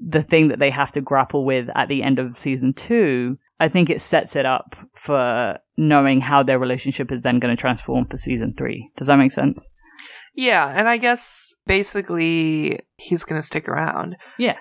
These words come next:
Speaker 2: Uh, at this point, maybe the, the grand, grand finale of this, this show, uh, whenever it ends, is gonna be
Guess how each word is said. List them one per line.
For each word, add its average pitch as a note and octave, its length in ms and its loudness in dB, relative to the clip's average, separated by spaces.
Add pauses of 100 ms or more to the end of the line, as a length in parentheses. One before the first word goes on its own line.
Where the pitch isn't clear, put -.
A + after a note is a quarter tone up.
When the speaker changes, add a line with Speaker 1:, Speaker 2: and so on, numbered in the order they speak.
(100)
Speaker 2:
Uh, - 280 0
at E3+ 220 2
this E3+ 220 0
point, D3+ 500 2 (140)
maybe F#3+ 380 0
the, D#3 260 2
the E3 100 2
grand, E3 480 2
grand D#3+ 300 0
finale C#3 500 0
of C3+ 160 -2
this, C#3 460 -2
this - 320 -2
show, C3+ 560 0
uh, - 240 2
whenever D3+ 320 0
it - 120 0
ends, C#3+ 360 -6
is C#3 140 -4
gonna D3 200 -8
be C#3+ 400 -8